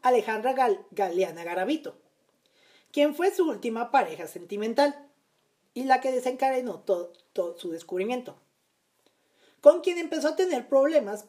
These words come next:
porque se había negado a tener un hijo. En el ocho de octubre del dos mil siete, el cuerpo de Alejandra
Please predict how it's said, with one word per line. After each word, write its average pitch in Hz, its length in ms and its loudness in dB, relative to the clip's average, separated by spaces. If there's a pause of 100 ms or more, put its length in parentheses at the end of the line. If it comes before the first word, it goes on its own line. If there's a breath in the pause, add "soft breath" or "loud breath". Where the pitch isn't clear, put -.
porque 349 280 -2
se 302 120 -4
había 320 340 0 (280)
negado 269 420 0
a 196 80 0
tener 156 340 -8
un 196 140 -6
hijo. - 320 -8 (1700 soft breath)
En 370 440 0
el 294 200 8
ocho 440 300 4
de - 60 2
octubre 254 500 0
del 180 160 -2
dos 160 200 -8
mil 277 240 -6
siete, 214 540 0
el 254 160 0
cuerpo 339 320 2
de 320 80 2
Alejandra 226 580 0